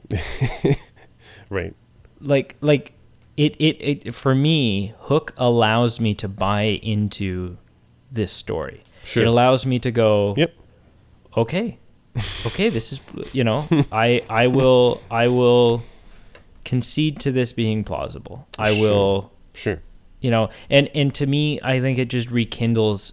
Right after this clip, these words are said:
Speaker 2: some sort of childhood magic, not even,
Speaker 1: Mm.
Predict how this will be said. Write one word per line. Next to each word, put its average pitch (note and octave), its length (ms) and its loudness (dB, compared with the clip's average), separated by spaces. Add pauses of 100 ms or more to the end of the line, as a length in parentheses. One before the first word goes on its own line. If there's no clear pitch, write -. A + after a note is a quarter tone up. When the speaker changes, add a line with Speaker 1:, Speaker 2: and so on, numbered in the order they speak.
Speaker 2:
some A#2 680 -2
sort A2+ 320 -2
of G2 140 -4
childhood G#2+ 680 -2
magic, G2 460 -2
not C3+ 220 -2
even, C3+ 260 -2 (160)
Speaker 1:
Mm. G2 560 -2